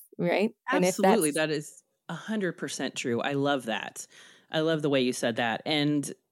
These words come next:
Speaker 2: it, I, I had a, a middle schooler that I don't know. I, I think she mentioned to me that she had special education is the only reason that I could confirm that she had special education, but I don't know why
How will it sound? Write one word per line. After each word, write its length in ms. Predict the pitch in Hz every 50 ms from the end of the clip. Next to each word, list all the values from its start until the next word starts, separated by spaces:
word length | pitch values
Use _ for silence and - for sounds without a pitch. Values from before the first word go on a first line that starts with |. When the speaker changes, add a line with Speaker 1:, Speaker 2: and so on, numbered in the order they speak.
| _
Speaker 2:
it, 140 | - 175 - - -
I, 160 | - 160 - - _ - -
I 100 | 170 175
had 220 | 165 160 175 165 165
a, 380 | 160 160 160 165 165 160 - - - _ _ _
a 100 | - 170 170
middle 260 | 165 165 160 156 160
schooler 640 | - - - 156 147 139 139 135 131 131 131 127 - - - - _ _
that 400 | 143 151 143 139 135 131 120 - - _ _ _ _ _ _ _
I 160 | - 143 156
don't 300 | 147 160 175 156 131 - 135 135
know. 480 | 127 123 123 123 135 156 190 226 254 - _ _ _ _ _ _
I, 80 | - 107 - -
I 120 | - 165 156
think 240 | 156 - 240 233 190
she 200 | - - 196 151
mentioned 460 | 139 127 123 127 - - 180 170 165
to 120 | - 180
me 160 | 175 165 165
that 160 | 165 156 139 -
she 180 | - - 143 139
had 240 | 131 147 139 135
special 360 | - - 147 135 127 - 151 143
education 600 | 139 131 151 - 160 143 143 139 - 156 151 143
is 140 | 127 113
the 120 | 113 135 - -
only 200 | 143 139 139 131
reason 480 | 127 127 127 123 123 127 123 120 120 - - - - - _
that 140 | - 147 135
I 200 | 127 127 127 117
could 220 | - 185 160 127
confirm 760 | - 165 131 113 - - - 127 127 127 131 135 135 143 143 139
that 200 | - 143 127 120 -
she 180 | - - 139
had 220 | 131 - 139 131 131
special 300 | - - 139 135 - 151
education, 540 | 135 131 143 - - 143 135 - - 143 135
but 140 | 135 127 -
I 120 | - 135 139
don't 200 | 147 147 - 135
know 140 | 139 127
why 640 | 117 113 107 104 117 110 110 117 135 143 165 190 202